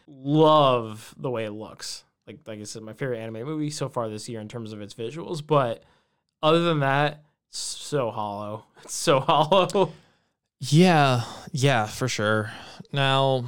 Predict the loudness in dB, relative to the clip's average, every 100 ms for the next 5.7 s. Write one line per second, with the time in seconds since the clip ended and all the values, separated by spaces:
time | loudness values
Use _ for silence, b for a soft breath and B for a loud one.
0 | -10 B B B _ _ _ _ _ _
1 | _ _ -4 2 4 4 0 -8 B B
2 | B B 2 4 6 4 4 4 0 -4
3 | -2 2 4 4 2 0 0 -2 -4 _
4 | _ _ _ 0 2 2 2 2 4 2
5 | 2 2 2 2 0 -2 -4